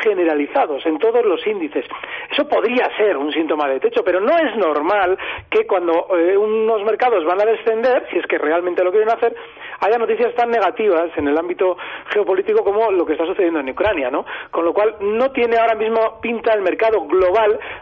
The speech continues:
de descolgarse mientras estemos un poquito con la mosca detrás de la oreja. Será cuando nos relajemos y nos descuidemos cuando efectivamente pueda venir un golpe. Con lo cual,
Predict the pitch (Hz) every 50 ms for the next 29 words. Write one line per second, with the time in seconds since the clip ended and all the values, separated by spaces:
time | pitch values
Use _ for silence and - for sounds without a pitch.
0 | - - - - 196 190 196 190 - - 240 233 220 240 233 226 233 - 254 -
1 | - - - - - 185 208 233 240 240 240 247 262 - 208 175 - 208 202 220
2 | 240 233 226 226 196 233 233 226 226 247 233 233 196 175 170 196 202 - - 208
3 | 185 185 190 185 196 175 165 - - - 175 - 185 185 226 - 247 240 226 220
4 | 202 196 190 175 156 160 156 160 156 151 151 - - 277 247 196 185 202 - -
5 | - - - - - - - 202 202 226 226 220 277 269 - 339 277 254 240 226
6 | 247 247 240 240 247 240 262 262 269 - - - - - - 233 233 240 240 240
7 | 254 247 240 247 240 254 247 247 254 269 247 214 196 180 170 156 151 143 135 143
8 | 139 - 156 - 208 233 226 247 269 202 160